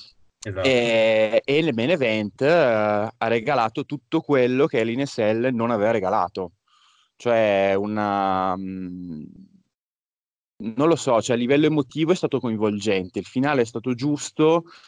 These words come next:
Speaker 2: eh, la, è stato raccontato bene dai, dai due, dai due protagonisti.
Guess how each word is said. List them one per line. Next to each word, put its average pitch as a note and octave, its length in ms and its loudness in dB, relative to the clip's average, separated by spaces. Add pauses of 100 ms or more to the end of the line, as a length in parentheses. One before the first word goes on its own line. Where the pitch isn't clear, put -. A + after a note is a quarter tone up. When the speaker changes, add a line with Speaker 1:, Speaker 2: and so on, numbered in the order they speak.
(200)
Speaker 2:
eh, A#2 100 -2
la, A#2+ 200 0
è A#2+ 80 -4
stato C3 220 -2
raccontato C3+ 480 -2
bene C3+ 260 2
dai, A#2+ 200 0
dai A#2 140 -4
due, B2+ 200 2
dai B2+ 280 0
due C3+ 220 2
protagonisti. B2+ 1040 -4